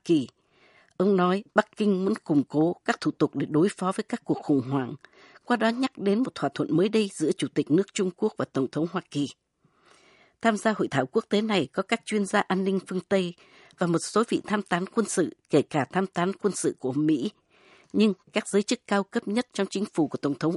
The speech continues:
Obama đã từ chối lời mời. Hôm hai mươi tháng mười một, Ủy ban Đối ngoại Hạ viện Mỹ đã thông qua nghị quyết kêu gọi giải quyết hòa bình các cuộc tranh chấp ở Biển Đông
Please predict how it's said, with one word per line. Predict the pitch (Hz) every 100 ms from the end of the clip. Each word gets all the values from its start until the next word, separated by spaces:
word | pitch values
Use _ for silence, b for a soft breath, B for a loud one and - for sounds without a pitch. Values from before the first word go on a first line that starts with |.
| -
Obama | 180 180 180 180 170 _
đã | 147 143
từ | 160 127
chối | - 147 170 -
lời | 151
mời. | 139 139 127 _ _ b b b b b b _
Hôm | 214 202 180
hai | 214
mươi | 208 208
tháng | - 220
mười | 190
một, | 156 - b b b -
Ủy | 147
ban | 147 190 180
Đối | 190
ngoại | 214 202 - -
Hạ | 123 139
viện | - 160
Mỹ | 156 202 b b b b
đã | -
thông | - 247 214
qua | - 214
nghị | 202 190 -
quyết | 233 247 -
kêu | 214
gọi | 170 104
giải | 160 135
quyết | - 226 -
hòa | 165
bình | 143 147 135
các | -
cuộc | 165 -
tranh | - 196
chấp | - -
ở | 156
Biển | 135 139 135
Đông | 175